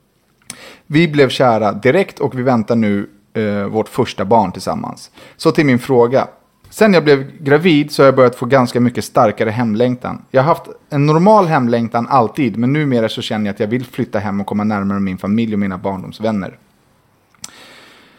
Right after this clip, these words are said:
Eh, men min sambo vill verkligen inte. Hans argument är att han kommer bli ensam där nere och han kommer sakna sin familj som bor här, där vi bor nu. Eh, jag känner mig otroligt kluven i det här och jag vet inte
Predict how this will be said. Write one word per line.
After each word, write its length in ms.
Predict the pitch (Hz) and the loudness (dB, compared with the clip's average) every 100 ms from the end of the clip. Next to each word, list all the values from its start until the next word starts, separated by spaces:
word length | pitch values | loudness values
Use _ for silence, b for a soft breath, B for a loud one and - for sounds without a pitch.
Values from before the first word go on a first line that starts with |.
| B B | B B
Eh, 200 | 135 156 | 0 2
men 160 | 165 | 2
min 120 | 196 | 2
sambo 260 | 180 180 160 | 2 2 2
vill 220 | 151 202 | 0 2
verkligen 400 | 151 117 - 113 | 4 2 0 -4
inte. 280 | 104 104 101 | -4 -2 -4
Hans 280 | 131 170 170 | 0 0 2
argument 460 | 165 151 135 123 120 | 2 2 2 2 2
är 60 | |
att 100 | 113 | 0
han 240 | 143 160 151 | 2 0 2
kommer 180 | 135 | 2
bli 140 | 123 131 | 2 4
ensam 440 | 139 117 165 151 | 4 2 2 2
där 100 | 117 | 2
nere 300 | 110 107 98 | 2 2 0
och 60 | 104 | 0
han 140 | 120 | 0
kommer 180 | 120 123 | 0 0
sakna 280 | 123 117 110 | 0 0 -4
sin 280 | - 170 151 | -4 -6 -6
familj 480 | - 139 127 107 | -6 -2 0 -2
som 200 | 101 113 | -4 -6
bor 180 | 110 113 | -4 -4
här, 420 | 113 180 98 90 - | -2 0 0 -2 -2
där 120 | 123 | 0
vi 220 | 113 123 | 2 0
bor 220 | 110 110 110 | -2 -2 0
nu. 280 | 139 92 - _ _ _ _ _ _ _ _ _ _ _ _ b b b b b | 2 0 -4 _ _ _ _ _ _ _ _ _ _ _ _ b b b b b
Eh, 280 | 117 110 107 - | -8 -8 -8 0
jag 120 | 143 | 2
känner 180 | 185 170 | 4 4
mig 120 | 180 | 4
otroligt 540 | 196 156 180 180 175 | 2 2 0 0 0
kluven 360 | - 160 139 143 | 2 2 2 0
i 40 | 143 | 0
det 60 | |
här 160 | 135 123 | 2 4
och 60 | 127 | 4
jag 60 | |
vet 220 | 127 131 135 | 4 2 0
inte 500 | 120 - 113 110 | -4 0 0 0